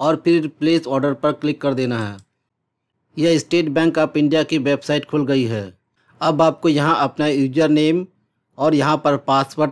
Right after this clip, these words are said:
टाइप करके लॉगिन पर क्लिक कर देना है। अब आपको इसको चेक करके कन्फर्म कर देना है। अब आपके मोबाइल पर आठ डिजिट का सिक्योरिटी कोड आया होगा, उसे आपको यहाँ पर एंटर कर देना है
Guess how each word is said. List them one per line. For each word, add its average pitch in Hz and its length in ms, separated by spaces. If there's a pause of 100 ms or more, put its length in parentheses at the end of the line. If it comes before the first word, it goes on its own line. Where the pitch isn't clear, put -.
टाइप 147 280
करके 151 400
लॉगिन 139 380
पर 156 220
क्लिक 143 300
कर 135 140
देना 123 200
है। 98 260 (560)
अब 165 160
आपको 170 280
इसको 170 360
चेक 165 320
करके 165 360
कन्फर्म 151 500
कर 143 180
देना 123 220
है। 104 220 (600)
अब 170 220
आपके 170 320
मोबाइल 160 460
पर 165 180
आठ 156 360
डिजिट 156 360
का 165 160
सिक्योरिटी 156 560
कोड 156 300
आया 143 240
होगा, 113 380 (360)
उसे 143 280
आपको 160 300
यहाँ 151 240
पर 160 180
एंटर 151 360
कर 143 180
देना 127 260
है 101 280